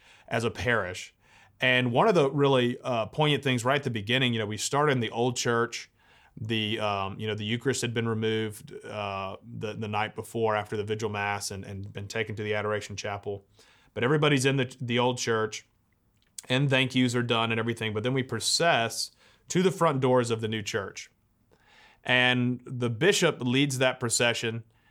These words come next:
and, um, the people who really helped build the church hand a key to Archbishop. And as the shepherd of our native soil,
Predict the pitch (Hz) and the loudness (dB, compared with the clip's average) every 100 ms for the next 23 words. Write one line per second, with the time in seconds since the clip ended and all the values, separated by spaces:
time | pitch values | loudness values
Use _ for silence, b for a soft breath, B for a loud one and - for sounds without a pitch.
0 | b b - 123 117 113 113 113 110 120 | b b -4 2 4 4 2 -2 -4 0
1 | 113 110 104 104 104 135 - 185 185 156 | 2 4 2 -2 -6 -6 -2 0 2 2
2 | 147 139 143 123 131 123 131 123 - 123 | 4 4 4 2 0 0 0 0 0 0
3 | 120 - 143 151 143 120 - 135 131 - | 0 -4 -2 2 2 0 0 2 2 0
4 | 117 110 - 110 - 120 139 156 - b | -2 -2 -4 -6 -4 -4 -4 -8 -10 b
5 | b b b b 127 131 156 196 202 180 | b b b b -2 2 4 4 4 2
6 | - - 165 160 117 104 113 - 139 156 | 2 4 4 4 0 0 -4 -2 4 4
7 | 160 - 131 131 135 143 123 - 135 127 | 4 2 2 4 4 4 2 0 2 2
8 | 101 92 90 | 0 -4 -8